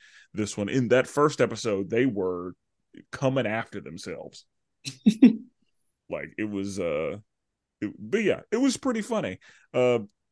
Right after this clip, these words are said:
Speaker 1: solid go-to-sleep show. Solid show to just have on in the background. Solid show to sit down and actually watch. Like,
Speaker 2: Man.
Speaker 1: you can, uh, you can do what you need to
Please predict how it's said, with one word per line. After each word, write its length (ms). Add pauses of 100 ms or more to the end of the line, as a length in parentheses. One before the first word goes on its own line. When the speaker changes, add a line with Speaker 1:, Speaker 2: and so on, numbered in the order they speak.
(120)
Speaker 1:
solid 680
go-to-sleep 520
show. 400 (200)
Solid 480
show 260
to 60
just 240
have 240
on 160
in 80
the 60
background. 500
Solid 340
show 180
to 80
sit 300
down 240
and 100
actually 360
watch. 480 (680)
Like, 120
Speaker 2:
Man. 200 (320)
Speaker 1:
you 220
can, 280
uh, 260 (260)
you 80
can 100
do 80
what 140
you 60
need 220
to 240